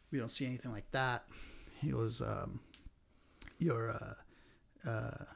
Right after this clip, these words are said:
your arteries look fine. Um, there's no blood clots." I mean, I'm thinking right away, those are good news. That's good news. Um, but I'm still, like, hesitant. Like,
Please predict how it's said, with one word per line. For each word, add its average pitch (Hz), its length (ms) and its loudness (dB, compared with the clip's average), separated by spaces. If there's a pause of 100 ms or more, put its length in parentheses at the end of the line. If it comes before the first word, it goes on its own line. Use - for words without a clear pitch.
(220)
your 123 120 4
arteries 139 560 4
look - 140 -2
fine. 156 380 4 (540)
Um, 113 540 0 (420)
there's 113 200 0
no 113 120 2
blood 117 240 2
clots." - 640 0 (880)
I - 40 -6
mean, 113 140 0
I'm 107 60 0
thinking 123 260 2
right 123 160 2
away, 123 180 4
those 117 200 2
are - 20 -2
good 113 140 0
news. 107 480 -2
That's 117 160 -4
good 110 140 0
news. 107 300 2 (120)
Um, 113 380 0 (180)
but 170 100 6
I'm 156 60 10
still, 202 240 12
like, 170 220 12
hesitant. 143 500 10
Like, 127 220 -4